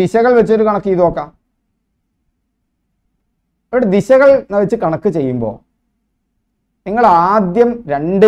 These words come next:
കാര്യങ്ങളാണ് മനസ്സിലാക്കേണ്ടത്. ഒന്നാമത്തെ കാര്യം എന്ന് പറയുന്നത്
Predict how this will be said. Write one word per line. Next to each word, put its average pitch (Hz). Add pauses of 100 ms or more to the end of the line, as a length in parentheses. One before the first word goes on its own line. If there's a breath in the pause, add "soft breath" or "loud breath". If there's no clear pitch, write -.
കാര്യങ്ങളാണ് 143
മനസ്സിലാക്കേണ്ടത്. 113 (1800)
ഒന്നാമത്തെ 247
കാര്യം 175 (180)
എന്ന് 147
പറയുന്നത് 117